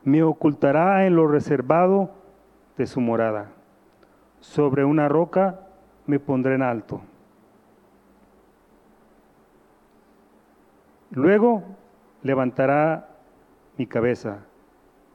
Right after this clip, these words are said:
sobre si-, mis enemigos que me rodean. Amén. "Y yo sacrificaré en su tabernáculo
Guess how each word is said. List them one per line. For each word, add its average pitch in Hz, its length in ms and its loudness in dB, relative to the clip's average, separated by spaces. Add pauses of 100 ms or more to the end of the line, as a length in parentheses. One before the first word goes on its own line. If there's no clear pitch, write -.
(100)
sobre 127 440 -2
si-, - 200 -14 (160)
mis 135 280 0
enemigos 127 680 -2 (520)
que 117 160 -4
me 110 140 -2
rodean. 104 460 -6 (1040)
Amén. 139 320 -8 (2500)
"Y 139 160 -4
yo 156 140 4
sacrificaré 165 760 0
en 156 60 2
su 165 140 -8
tabernáculo 139 760 -2